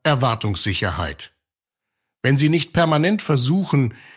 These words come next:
sich den ständig verändernden Bedingungen anzupassen, droht ihnen der Verlust ihrer Anschlussvoraussetzungen für die Zukunft.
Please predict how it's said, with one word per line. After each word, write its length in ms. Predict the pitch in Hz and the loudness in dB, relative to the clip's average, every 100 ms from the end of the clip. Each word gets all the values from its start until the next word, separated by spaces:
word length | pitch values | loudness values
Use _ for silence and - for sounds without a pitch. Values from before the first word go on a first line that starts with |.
| - | -4
sich 180 | 151 - | -2 2
den 180 | 147 | 2
ständig 580 | 127 - 170 202 170 139 | 2 0 0 0 0 -2
verändernden 720 | - 135 151 156 147 131 123 | -2 0 0 0 0 0 -2
Bedingungen 600 | 117 107 156 170 135 127 | -2 0 0 0 0 -2
anzupassen, 960 | - 190 - 131 - 127 - 156 151 - _ _ _ _ _ _ | -2 -2 -2 -2 -2 -2 0 -2 -4 -10 _ _ _ _ _ _
droht 420 | - 135 190 208 - | 0 2 2 0 -2
ihnen 260 | 196 190 | -2 0
der 100 | 156 | 0
Verlust 600 | 139 143 139 180 - - _ _ _ | 0 0 0 0 -4 -6 _ _ _
ihrer 440 | 156 143 127 - | 0 0 0 -2
Anschlussvoraussetzungen 1500 | 165 208 - 175 - 147 117 131 143 - 143 - 143 139 123 - _ | -2 -2 0 -2 -2 -2 0 0 0 0 0 0 0 2 0 -4 _
für 280 | - - 151 | -8 0 0
die 140 | 139 | 0
Zukunft. 880 | 110 - 170 143 113 71 - - - | -2 0 0 0 -6 -6 -10 -18 -20